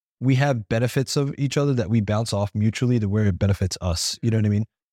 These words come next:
And she is very, very patient as a person. And believe me, I'm, uh,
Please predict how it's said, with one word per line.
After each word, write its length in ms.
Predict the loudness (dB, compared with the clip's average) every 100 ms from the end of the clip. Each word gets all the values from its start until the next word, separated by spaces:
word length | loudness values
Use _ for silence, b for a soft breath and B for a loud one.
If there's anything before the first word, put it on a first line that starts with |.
| _
And 240 | -2 0 0
she 300 | 2 4 4
is 140 | 2
very, 400 | 2 2 4 2
very 320 | 2 2 2
patient 400 | 2 0 0 0
as 100 | 0
a 60 | -2
person. 480 | -2 -4 -2 -2 -4 _ _ _ _ _ _ _ _
And 120 | 0
believe 220 | 2 4 4
me, 100 | 2
I'm, 160 | -2
uh, 80 | -6